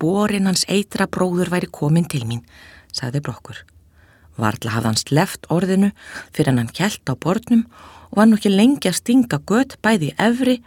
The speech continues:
og neðri vör Loka. Svo dró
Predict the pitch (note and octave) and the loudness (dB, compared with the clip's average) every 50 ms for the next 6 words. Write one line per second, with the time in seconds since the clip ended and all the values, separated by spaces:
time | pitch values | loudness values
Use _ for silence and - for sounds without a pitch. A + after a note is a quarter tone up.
0 | _ - - G3+ G3 F#3 F#3+ G#3+ A#3 A#3 A3 D#3 D3+ D3+ D#3+ - - - - A3 | _ -2 2 4 4 6 4 4 4 2 2 2 2 0 0 -2 -8 -4 -2 0
1 | F#3 - - - - - - _ _ - _ _ - - - - - - - - | 0 0 -4 -10 -14 -14 -18 _ _ -20 _ _ -20 -20 -20 -20 -20 -20 -20 -20
2 | - - - - - D#3+ D3+ D3 - D#3 E3 F#3 | -20 -14 0 2 4 4 4 2 2 4 4 6